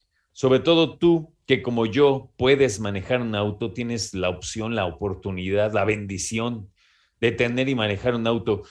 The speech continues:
¿No te pasa que de repente te paras en una esquina para que pasen las personas y hasta se sorprenden, así de, "Ah, me dejó pasar",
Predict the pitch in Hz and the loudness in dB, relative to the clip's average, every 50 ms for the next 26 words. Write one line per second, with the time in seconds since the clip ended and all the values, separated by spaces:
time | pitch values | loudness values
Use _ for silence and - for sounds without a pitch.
0 | - _ _ - - 147 196 190 - 202 208 - 180 - 175 - 160 143 123 131 | -20 _ _ -4 0 0 2 4 4 2 2 2 -2 -2 -2 2 2 4 4 4
1 | 123 - 175 175 160 - - 175 170 175 - _ _ _ - _ - 147 147 147 | 2 2 0 -2 -2 2 2 0 0 0 -6 _ _ _ -10 _ 2 2 4 4
2 | 190 185 202 - 185 165 170 180 180 175 - - - 180 185 180 - 175 151 131 | 4 2 2 2 0 0 0 0 0 -2 -2 -2 -4 -2 0 0 2 2 4 2
3 | 120 - 135 - - 165 160 - 175 156 143 131 - - - 120 110 104 139 147 | 4 2 0 0 2 0 0 0 -2 -2 -2 -2 -2 0 -2 -2 -2 -2 -6 -4
4 | 147 151 156 165 156 - - _ _ _ - 127 202 135 - - 160 135 - 139 | -2 -2 -2 -4 -4 -8 -16 _ _ _ 2 4 4 4 4 4 2 2 2 0
5 | 135 - - 143 127 113 - - 147 139 135 139 151 185 196 160 139 - 143 139 | -2 2 2 2 2 2 2 2 2 2 2 2 -2 -2 -2 -2 -2 0 0 0
6 | - - - - 147 151 139 127 - - 135 175 202 202 196 190 185 190 214 208 | 0 -2 -6 -10 -8 -8 -10 -10 -8 -4 -2 -2 0 2 2 2 4 4 2 2
7 | - 175 165 - 196 202 185 170 | 2 0 0 0 0 -2 -2 -2